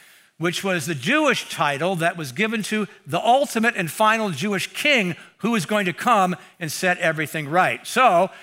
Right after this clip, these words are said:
Jesus is Lord and Christ. He is God himself,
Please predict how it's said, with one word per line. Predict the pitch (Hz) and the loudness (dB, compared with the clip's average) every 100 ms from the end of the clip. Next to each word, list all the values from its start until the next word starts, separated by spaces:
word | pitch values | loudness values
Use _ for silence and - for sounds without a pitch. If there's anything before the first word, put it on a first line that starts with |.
| - _ | -20 _
Jesus | 127 156 285 214 180 - | -4 2 2 2 -2 -2
is | 165 127 | -4 -2
Lord | 175 208 208 202 - - - | -2 2 2 2 -4 -18 -4
and | 190 190 185 - - _ - | 0 2 0 -4 -18 _ -6
Christ. | - 190 135 - - - _ - | 2 2 2 -4 -14 -18 _ -4
He | 165 | -2
is | 135 | -4
God | 113 165 185 214 185 | -4 2 4 4 4
himself, | 202 165 - 208 185 196 - - | -2 -4 -2 2 4 4 0 -10